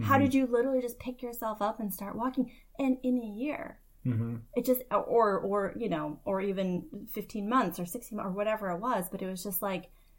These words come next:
Speaker 1: I think those were the moments when it just really hit me hard because
Speaker 2: I remember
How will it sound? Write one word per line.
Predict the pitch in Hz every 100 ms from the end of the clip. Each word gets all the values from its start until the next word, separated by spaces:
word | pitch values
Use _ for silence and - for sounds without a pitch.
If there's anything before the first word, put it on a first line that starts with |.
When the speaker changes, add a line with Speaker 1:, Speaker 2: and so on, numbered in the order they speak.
| - -
Speaker 1:
I | 196
think | 202 233 226
those | 185 196 202 196
were | 185
the | 175
moments | 170 170 175 175 170
when | - - 175 -
it | 190
just | 175 - 185
really | 190 180 180
hit | 180 -
me | 185
hard | 175 180 180
because | 180 - 180 175
Speaker 2:
I |
remember | 190